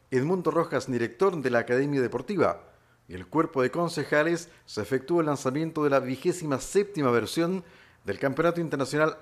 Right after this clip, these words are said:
Academia de Fútbol Infantil Kiko Rojas, cuya inauguración se efectuará en el Estadio de Guita este sábado a partir de las veintiuna horas. Antes, las delegaciones saldrán en un desfile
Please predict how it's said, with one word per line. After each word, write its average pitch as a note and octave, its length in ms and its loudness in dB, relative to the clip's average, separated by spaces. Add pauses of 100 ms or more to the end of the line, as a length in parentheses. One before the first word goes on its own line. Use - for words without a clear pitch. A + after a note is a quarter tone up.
Academia D3+ 460 2
de C#3+ 80 2
Fútbol D#3 340 -2
Infantil C#3+ 480 -2
Kiko C3+ 260 -4
Rojas, F3 460 -2 (460)
cuya G2+ 180 -4
inauguración D#3 480 -2
se D3+ 140 -8
efectuará C#3+ 520 0
en E3 120 -2
el D#3 60 -2
Estadio C#3+ 360 -2
de A#2 140 0
Guita F3+ 500 -2 (200)
este F#3+ 280 2
sábado D3 640 2
a E3+ 100 2
partir C3+ 540 0 (260)
de A2+ 160 -2
las B2+ 160 0
veintiuna A2 400 -2
horas. F#2+ 400 -4 (480)
Antes, C3+ 600 -2 (200)
las D#2 160 -10
delegaciones A#2+ 600 -4
saldrán C#3+ 420 0
en C#3 100 -2
un E3 80 0
desfile C#3+ 520 -2